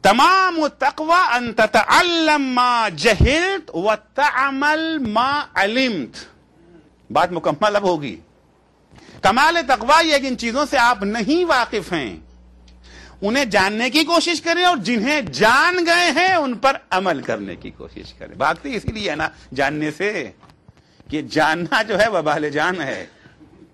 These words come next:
جہالت زندہ باد، جانتے ہی نہیں ہیں۔ ارے ہم تو جانتے نہیں تھے۔ آپ یہ بہانہ بنا کے اللہ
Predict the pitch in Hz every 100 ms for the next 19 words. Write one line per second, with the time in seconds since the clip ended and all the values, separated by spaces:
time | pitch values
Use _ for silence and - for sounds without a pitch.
0 | _ _ 151 _ _ _ _ _ 135 135
1 | 135 135 _ - _ _ _ _ _ _
2 | _ - - 113 120 135 165 220 180 233
3 | 269 185 113 95 - - _ - _ _
4 | _ _ _ _ _ _ 139 160 202 302
5 | 311 311 269 214 - - - _ - 320
6 | 359 349 349 339 330 330 381 359 262 135
7 | 78 _ _ _ _ _ _ _ _ -
8 | 302 302 302 226 208 262 302 269 247 254
9 | 294 247